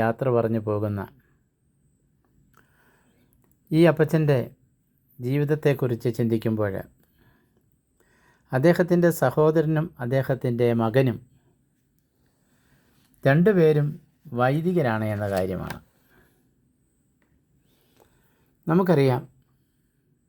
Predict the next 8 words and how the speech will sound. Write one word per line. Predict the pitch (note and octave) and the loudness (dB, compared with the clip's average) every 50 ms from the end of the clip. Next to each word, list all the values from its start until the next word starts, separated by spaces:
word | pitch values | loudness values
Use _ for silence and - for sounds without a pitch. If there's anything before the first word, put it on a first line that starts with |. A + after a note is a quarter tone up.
| _ _ _ _ _ _ _ _ _ _ _ _ _ _ _ _ _ _ _ _ _ _ _ _ _ _ _ - | _ _ _ _ _ _ _ _ _ _ _ _ _ _ _ _ _ _ _ _ _ _ _ _ _ _ _ 0
ഒരു | E3+ F#3+ G3 G3+ | 2 2 4 4
കുടുംബത്തിലെ | F#3 F3 F3+ F#3+ G3 F#3+ F3+ F#3+ F3+ F3 D#3 D3 - - _ _ _ _ _ _ _ _ _ _ _ _ _ _ _ _ _ _ _ _ _ _ | 4 4 4 2 0 2 2 2 4 4 2 0 -4 -12 _ _ _ _ _ _ _ _ _ _ _ _ _ _ _ _ _ _ _ _ _ _
രണ്ട് | C#3 C#3+ D3 E3+ F3 F#3 E3+ | 0 2 2 4 4 4 4
വ്യക്തികൾ | D#3 D3+ D3 D3 - E3 D3 C3 A2 G#2+ A2 - _ - - - _ _ _ _ _ _ _ _ _ | 4 2 2 2 -2 -2 -2 0 -2 -4 -6 -10 _ -20 -20 -20 _ _ _ _ _ _ _ _ _
വൈദികരായിട്ട് | - E3+ C#3 D3 D3+ E3 E3 F#3+ F#3 G3 F3 E3+ D#3+ D#3 D#3 D3+ C#3 D#3 D3 - | -8 -2 0 2 2 2 2 2 2 2 2 4 4 2 2 0 0 -2 -4 -2
സേവനം | C#3 B2+ C3 C#3+ D#3 D3+ C3 - | -2 -2 0 0 -2 -4 -2 -2
ചെയ്യുമ്പോൾ, | B2 A#2+ A#2+ A#2 A2 G#2+ G2+ F#2+ F#2 - - _ _ _ _ _ _ _ _ _ _ _ _ _ _ _ _ _ _ _ _ _ _ _ _ _ _ _ _ _ _ _ _ _ _ _ _ _ _ _ _ _ _ _ _ _ _ _ _ _ _ _ | 0 0 0 0 -2 -4 -4 -6 -10 -14 -16 _ _ _ _ _ _ _ _ _ _ _ _ _ _ _ _ _ _ _ _ _ _ _ _ _ _ _ _ _ _ _ _ _ _ _ _ _ _ _ _ _ _ _ _ _ _ _ _ _ _ _
അവർ | D3 D#3+ E3+ G#3 A3+ | 2 4 6 6 4